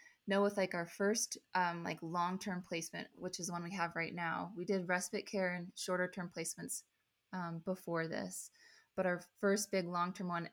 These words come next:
and it happens to be teenagers, which adds a whole nother realm as well.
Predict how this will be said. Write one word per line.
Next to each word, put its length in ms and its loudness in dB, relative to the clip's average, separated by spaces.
and 120 0
it 60 -2
happens 320 0
to 60 -6
be 120 -2
teenagers, 680 0
which 160 -2
adds 240 2
a 20 -6
whole 220 0
nother 260 4
realm 460 -2
as 160 -4
well. 400 -2